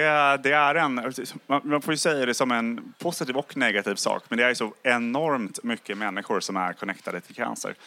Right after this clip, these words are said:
Det finns inte ett enda samtal jag har haft genom åren utan att en,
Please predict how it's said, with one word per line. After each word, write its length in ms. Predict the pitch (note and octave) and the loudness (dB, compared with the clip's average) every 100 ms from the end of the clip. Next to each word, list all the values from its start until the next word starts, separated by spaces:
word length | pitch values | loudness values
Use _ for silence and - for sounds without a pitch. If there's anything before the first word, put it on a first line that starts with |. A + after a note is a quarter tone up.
| - - | -20 -14
Det 60 | A#2 | -6
finns 120 | C3+ | -2
inte 140 | C#3 | 0
ett 240 | - C#3+ - | 2 2 2
enda 160 | B2 | 0
samtal 520 | A2 C3 A2 - C3+ G#2 | 2 0 0 -2 0 0
jag 80 | |
har 60 | F#2+ | 0
haft 260 | F#2 - A2 | 0 -2 -2
genom 220 | F#2+ F#2 | -2 0
åren 360 | F2+ F2 F2 | -2 -2 -2
utan 320 | F2+ F2 F#2+ F#2 | -6 -6 -4 -4
att 140 | E2+ | -4
en, 120 | F#2+ | -6